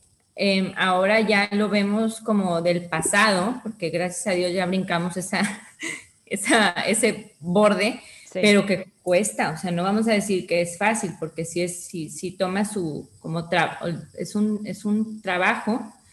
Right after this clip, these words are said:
Speaker 1: es una práctica, em, que pueden tal vez empezarlo con cosas sencillas, como hasta en tonterías de, no sé,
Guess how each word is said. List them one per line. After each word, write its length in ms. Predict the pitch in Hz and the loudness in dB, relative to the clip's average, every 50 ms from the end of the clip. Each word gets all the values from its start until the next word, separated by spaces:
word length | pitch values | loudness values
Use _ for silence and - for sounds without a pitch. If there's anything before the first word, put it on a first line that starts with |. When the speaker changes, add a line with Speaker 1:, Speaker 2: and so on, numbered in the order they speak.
| _ - - _ _ | _ -20 -20 _ _
Speaker 1:
es 80 | - | -2
una 240 | 208 208 214 208 208 | 2 2 2 2 4
práctica, 840 | 214 202 214 220 220 - - 214 220 - 196 196 240 - - - - - _ _ _ _ _ _ - | 4 4 4 4 2 0 -4 -6 -2 0 0 0 0 -2 -6 -14 -20 -20 _ _ _ _ _ _ 0
em, 420 | 190 202 196 190 190 190 185 180 | 2 4 6 6 4 4 2 0
que 100 | 208 208 | -2 -4
pueden 340 | 208 208 214 214 220 226 233 | 0 0 2 2 4 2 2
tal 180 | 233 247 247 240 | 2 2 2 2
vez 180 | 240 240 233 | 2 0 0
empezarlo 600 | 277 269 262 254 247 240 - 208 202 208 220 226 | 0 -2 -2 -2 -2 0 2 2 2 2 2 0
con 180 | 226 247 233 226 | 0 -2 0 2
cosas 300 | 214 214 220 254 254 254 | 0 0 0 0 -2 0
sencillas, 680 | 269 220 190 180 180 220 233 226 165 165 147 147 - - | 0 0 0 0 0 0 0 2 2 2 2 2 0 -2
como 540 | - 185 180 180 175 175 165 160 - - - - _ _ _ _ - - | -4 -4 -2 -2 -2 -2 -2 -4 -4 -8 -12 -20 _ _ _ _ -8 -8
hasta 240 | 185 185 - - 196 | -6 -6 -2 -2 -2
en 140 | 185 190 196 | -2 0 0
tonterías 640 | 208 208 202 208 196 185 185 196 208 220 247 226 233 | 0 2 2 2 0 0 2 4 4 4 2 2 2
de, 320 | 254 226 202 185 170 165 170 | 2 2 2 2 2 0 -2
no 160 | 180 196 190 | -2 -4 -4
sé, 320 | 196 - 170 139 - - | -2 -2 -4 -4 -4 -12